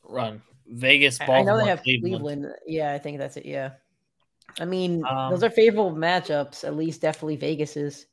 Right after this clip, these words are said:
Speaker 1: Yeah, so let, let's roster him. Let's keep him on the team.
Speaker 2: Um, Zay Jones at fifty-six percent. I'm okay with letting him go 'cause I think he has some outlier games. I think he's almost like a poor man's Tyler Lockett from last
Speaker 1: Yep,
Speaker 2: year.
Speaker 1: hundred percent, totally agree.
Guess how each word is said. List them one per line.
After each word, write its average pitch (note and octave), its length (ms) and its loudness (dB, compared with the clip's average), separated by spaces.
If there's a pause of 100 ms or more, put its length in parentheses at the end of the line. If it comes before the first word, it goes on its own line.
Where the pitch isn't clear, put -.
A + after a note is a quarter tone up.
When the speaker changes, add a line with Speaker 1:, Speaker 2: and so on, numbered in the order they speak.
(140)
Speaker 1:
Yeah, F#3+ 240 4
so F3+ 240 0
let, D3+ 280 -4
let's C#3 240 -2
roster G2 360 -10
him. G#2 60 -14
Let's F3 160 -2
keep D3 240 -4
him C3 100 -8
on G#2+ 120 -8
the F#2 80 -18
team. - 180 -20 (1300)
Speaker 2:
Um, F3+ 520 2
Zay G#3 280 2
Jones F3 360 2
at D#3+ 100 -4
fifty-six D#3+ 540 -8
percent. C#3+ 460 -8
I'm F#3 140 2
okay D#3+ 220 2
with C#3+ 140 -2
letting C#3+ 180 2
him C#3 120 -2
go D3 160 2
'cause C#3+ 140 -4
I D#3+ 40 -2
think D#3 140 -2
he D#3 80 -6
has D3 100 -4
some D3+ 200 -8
outlier D3 440 -2
games. C#3+ 300 -4
I E3 140 2
think B3+ 120 6
he's C4 120 4
almost A#3 240 4
like F3+ 320 4
a F#3 60 -2
poor F#3 220 -2
man's D#3+ 280 -4
Tyler D#3+ 280 0
Lockett C#3 360 -4
from D3 120 -14
last C3+ 220 -12
Speaker 1:
Yep, C3+ 160 2
Speaker 2:
year. C#3 160 -6 (200)
Speaker 1:
hundred B2 300 -10
percent, A#2 440 -10
totally G#2+ 260 -10
agree. G2 200 -18